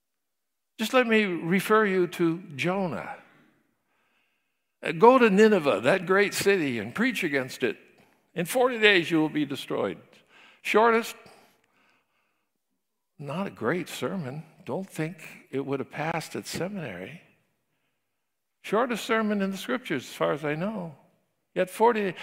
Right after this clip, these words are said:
what would you have done? Would you have gone to that great enemy?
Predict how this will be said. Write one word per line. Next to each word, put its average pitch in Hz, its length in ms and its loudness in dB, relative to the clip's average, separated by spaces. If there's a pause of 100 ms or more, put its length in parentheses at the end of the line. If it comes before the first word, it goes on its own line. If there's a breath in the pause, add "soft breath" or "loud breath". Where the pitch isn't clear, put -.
(120)
what 294 200 2
would 320 220 2
you 262 180 4
have 254 260 0
done? 107 440 -2 (1900)
Would 143 160 -6
you 226 140 0
have 226 160 -2
gone 240 520 0 (800)
to 185 120 0
that 185 260 0
great 208 260 2
enemy? 233 560 0